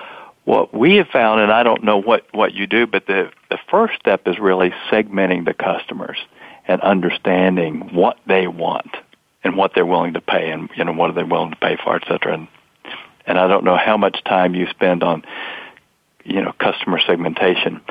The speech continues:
And it's not just by status, but by, you know, uh, buying behavior.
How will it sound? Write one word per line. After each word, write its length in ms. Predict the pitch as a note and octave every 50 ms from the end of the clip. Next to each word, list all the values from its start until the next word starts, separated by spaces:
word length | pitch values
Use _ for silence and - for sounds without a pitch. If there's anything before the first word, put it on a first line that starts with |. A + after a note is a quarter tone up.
| - - - - -
And 140 | - F#2 F#2
it's 120 | F2+ -
not 200 | A#2 A#2 C#3+ - -
just 200 | B2 A2+ G2+ -
by 240 | A2+ G2+ G2 F#2+ F2+ - -
status, 460 | - - B2 C3+ C#3+ C3 G2 F2 E2 - - - - - - - - - - - - - - - - - -
but 340 | G2 F2+ G2 F#2+ - -
by, 300 | - F#2+ F#2+ F#2+ F#2 F#2
you 240 | F#2+ G2 - - G2+
know, 400 | G2 F#2+ F2+ F2+ G#2+ G2 G#2+ -
uh, 340 | - - F#2+ F#2 F2+ F2 - - _ _ _ _ _ _ _ _ _ _ _ - - - - - - G#2+ -
buying 420 | - G#2 A2 G#2+ A2 G#2 G2+ G2+
behavior. 760 | G2 G2+ - - - G#2+ G#2 A2 A2+ - G#2+ G2 - E2 D2+